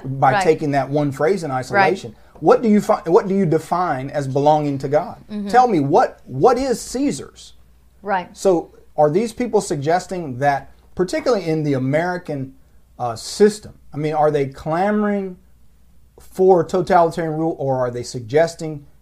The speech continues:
Speaker 1: that that's the kind of system we have? Because I don't understand how you can, how you can say that,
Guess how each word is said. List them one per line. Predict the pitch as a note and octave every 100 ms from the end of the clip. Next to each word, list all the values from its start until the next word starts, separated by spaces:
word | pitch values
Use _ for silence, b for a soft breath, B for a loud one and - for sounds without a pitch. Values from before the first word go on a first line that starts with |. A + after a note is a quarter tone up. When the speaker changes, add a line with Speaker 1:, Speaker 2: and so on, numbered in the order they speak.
| _
Speaker 1:
that | C3 B2+
that's | C3+ D3+ D#3
the | -
kind | - D#3+ D3
of |
system | C#3 E3 D#3+ C#3
we | C3
have? | C#3 D3 C#3+ - - -
Because | D3+ C#3 D3
I | F3+
don't | A3
understand | A3+ F#3+ F3+ E3+
how | D3+ D#3 D#3
you | D3+
can, | D3+ C3+ B2+ -
how | C3 C3+
you | D3 C#3
can | C3+ A#2+
say | A#2 - D#3 D3+ D#3
that, | C3 A2 G#2+ -